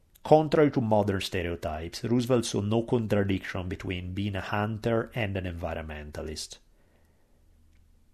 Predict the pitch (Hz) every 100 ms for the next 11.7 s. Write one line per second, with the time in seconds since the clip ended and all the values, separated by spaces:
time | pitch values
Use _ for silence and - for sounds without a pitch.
0 | _ _ 135 131 131 165 220 233 - 110
1 | 101 92 87 - _ _ _ _ 113 98
2 | 95 - 104 - 92 90 87 92 90 95
3 | 101 113 127 143 143 - - 117 107 101
4 | 101 98 - 104 95 98 92 - 104 107
5 | 110 131 127 107 95 90 85 87 98 90
6 | 85 - 80 - 69 71 - - - -
7 | - _ _ _ _ _ _ _ _ _
8 | _ - 110 139 143 143 - 165 170 156
9 | 127 - 101 95 - 92 87 92 92 -
10 | 117 104 101 104 - 110 110 104 92 95
11 | 95 92 87 80 - -